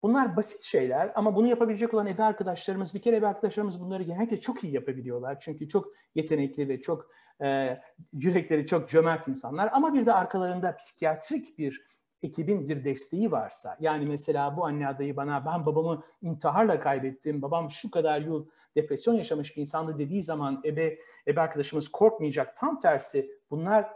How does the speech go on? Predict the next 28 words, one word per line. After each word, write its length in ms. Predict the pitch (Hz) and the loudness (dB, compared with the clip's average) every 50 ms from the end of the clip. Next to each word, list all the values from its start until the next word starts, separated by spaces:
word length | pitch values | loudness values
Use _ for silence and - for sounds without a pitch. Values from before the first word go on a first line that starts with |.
| - 254 | -4 -2
iyi 160 | 294 294 - | 0 0 0
ki 180 | - 196 160 | -2 -4 -2
paylaştınız." 840 | - 165 156 156 156 156 156 - - - 175 185 208 185 131 127 131 135 | 0 0 0 2 2 0 0 -2 -6 -6 -2 -2 -2 -2 -2 -4 -6 -6
deyip 260 | 135 135 135 - - | -6 -6 -6 -6 -6
daha 200 | 147 156 226 233 | -4 -2 -2 -2
sonra 420 | - - 165 151 143 139 135 131 | -2 -2 -2 0 0 0 0 -2
kendi 340 | - - 143 147 165 226 233 | -4 -6 -8 -6 -4 -6 -6
psikiyatrik 440 | - - - - 147 147 240 226 196 | -8 -6 -4 -4 -4 -2 -2 -4 -4
ekibine 360 | 147 - - 147 143 135 120 | -6 -6 -6 -4 -4 -2 -2
dayanarak 480 | 135 135 131 143 143 135 120 - - _ - - _ _ | -2 -2 -2 -2 -2 -4 -4 -4 -8 _ -20 -20 _ _
hastaya 340 | - 147 147 - 139 135 | -6 -4 -2 -2 0 2
yardımcı 380 | 139 143 156 151 160 151 143 151 | 2 2 2 0 -2 -2 0 0
olabilecek 440 | 147 139 139 143 147 143 147 - 202 | 0 0 0 -2 -4 -4 -2 -2 -2
olursa 560 | 233 320 330 - - - 139 131 185 262 - _ _ - - - - - - - | -2 -2 -4 -8 -10 -8 -8 -8 -8 -8 -12 _ _ -20 -20 -20 -20 -8 -4 -4
o 60 | 339 | 0
zaman 300 | - 330 294 269 240 196 | 2 4 6 6 6 6
bu 60 | 208 | 6
hastalarımıza 520 | 202 196 - - 170 156 156 151 190 190 - | 4 2 2 2 4 4 4 2 0 -2 -2
çok 220 | - 175 147 - | -4 -6 -6 -6
ciddi 300 | - 131 - - 131 127 | -8 -12 -10 -10 -12 -12
bir 40 | 123 | -10
şekilde 380 | - 120 - - - 117 127 | -10 -10 -12 -12 -14 -14 -12
yardımcı 500 | - 120 123 120 120 - 131 135 - 127 | -12 -10 -12 -12 -14 -16 -18 -16 -14 -12
oluyoruz. 460 | 117 117 120 - - _ - - _ _ _ _ _ _ _ _ | -14 -14 -14 -18 -20 _ -20 -20 _ _ _ _ _ _ _ _
Şimdi 240 | - - 294 277 226 | -4 2 4 4 6
bu 140 | 277 302 226 | 6 6 6
birinci, 580 | 233 233 247 247 233 - 269 269 247 - - - | 6 6 6 6 4 4 4 2 2 0 0 0
e, 260 | 180 151 143 135 131 | 2 2 2 2 0